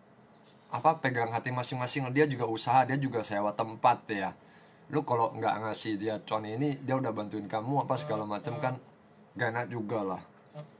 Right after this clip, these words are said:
Jadi ini gua rasa untuk masalah seperti ini, gimana ya?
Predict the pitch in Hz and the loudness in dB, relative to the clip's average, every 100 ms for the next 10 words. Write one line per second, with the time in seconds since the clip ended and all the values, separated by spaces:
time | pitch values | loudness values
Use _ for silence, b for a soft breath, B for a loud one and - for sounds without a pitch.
0 | - 107 135 170 196 160 143 143 143 196 | -10 -2 0 0 -2 2 4 4 4 0
1 | - B B B B B B - - - | -2 B B B B B B -20 -20 -20
2 | - - - - 180 185 180 175 180 170 | -20 -20 -14 -10 -4 -4 0 2 6 6
3 | 160 170 - 143 147 147 - 220 226 170 | 6 0 2 2 2 -2 -2 -4 0 0
4 | 120 113 120 123 B B B - - - | 0 -2 -6 -8 B B B -20 -20 -20
5 | - - - 127 180 208 131 107 | -20 -20 -6 0 2 2 2 0